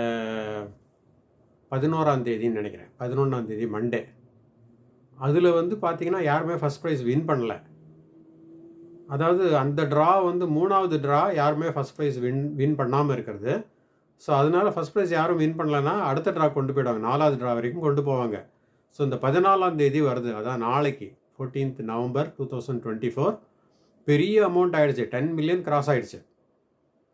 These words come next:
So, அவங்க எஸ்டிமேட்டே டென் மில்லியன் கொடுத்துருக்காங்க. அது டுவெல் மில்லியன், தேர்ட்டீன் மில்லியனுக்கு மேல போகும்னு தான் நம்ம எதிர்பார்க்குறோம்.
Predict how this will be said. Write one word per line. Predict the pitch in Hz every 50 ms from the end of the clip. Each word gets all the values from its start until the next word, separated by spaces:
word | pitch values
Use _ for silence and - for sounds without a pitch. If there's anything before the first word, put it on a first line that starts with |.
| _ _ _ _ _ _
So, | _ - 131
அவங்க | 123 123 117 110
எஸ்டிமேட்டே | 113 113 - - 180 170 170 165 156 180 175
டென் | - 156 143 143
மில்லியன் | 147 147 147 156 156
கொடுத்துருக்காங்க. | 143 139 131 - 143 131 131 123 113 110 113 127 135 156
அது | 151 131 131 139 147 147
டுவெல் | 143 147 151 143 147
மில்லியன், | 143 147 143 139 147 151 151
தேர்ட்டீன் | 147 143 135 135 139 139 135
மில்லியனுக்கு | 135 131 143 143 147 139 139
மேல | 139 135 135 135 135
போகும்னு | 131 - 143 135 135 135 143 143 127
தான் | 139 151
நம்ம | 151 147 131 117
எதிர்பார்க்குறோம். | 113 107 107 143 143 139 139 123 107 92 98 98 107 127 185 208